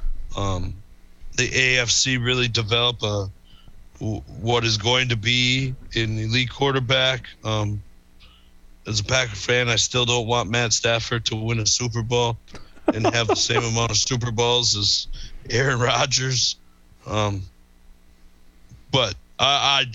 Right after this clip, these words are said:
Speaker 1: I, I truly think that, um, the Rams are, are the better squad here, are the better team, are built for this exact moment. They have,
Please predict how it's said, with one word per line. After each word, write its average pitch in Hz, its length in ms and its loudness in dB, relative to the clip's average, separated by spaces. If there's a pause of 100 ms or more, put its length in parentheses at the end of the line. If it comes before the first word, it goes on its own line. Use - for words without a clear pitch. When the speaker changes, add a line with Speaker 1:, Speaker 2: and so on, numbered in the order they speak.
Speaker 1:
I, 131 100 4
I 135 40 2
truly 139 380 0
think 123 340 -4
that, 113 240 2 (520)
um, 107 500 0 (280)
the 120 140 0
Rams 120 540 2
are, 117 320 2
are 113 160 2
the 113 120 2
better 117 280 0
squad 110 500 0
here, 110 420 -2 (480)
are 113 100 0
the 113 80 2
better 113 320 0
team, 113 280 0
are 107 120 2
built 120 680 0 (200)
for 117 440 -2
this 113 280 0
exact 110 440 0
moment. 113 360 -2
They 107 160 2
have, 107 420 0